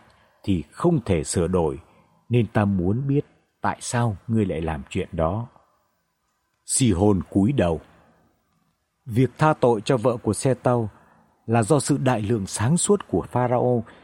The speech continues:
chứ tôi nào biết gì." Netzem tiếp tục. "Ngươi trả lời khôn khéo lắm, nhưng tại sao ngươi lại lên tiếng cầu xin tha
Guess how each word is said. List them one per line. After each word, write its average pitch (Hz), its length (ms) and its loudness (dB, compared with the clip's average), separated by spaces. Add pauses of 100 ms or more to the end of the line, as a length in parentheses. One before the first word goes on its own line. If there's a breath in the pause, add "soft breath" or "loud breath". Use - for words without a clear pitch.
chứ 160 220 2
tôi 143 140 2
nào 107 280 2
biết 160 200 0
gì." 110 360 -2 (1300 soft breath)
Netzem 113 520 2 (140)
tiếp 139 140 0 (120)
tục. 85 140 0 (800)
"Ngươi 113 320 0
trả 82 180 0
lời 92 240 2
khôn 117 240 0
khéo 110 260 0
lắm, 160 360 2 (600 soft breath)
nhưng 113 260 0
tại 98 160 -4
sao 117 360 -2 (120)
ngươi 120 160 2
lại 95 140 -2
lên 131 300 0
tiếng 147 260 2
cầu 101 200 2
xin 135 280 -2
tha 131 120 -2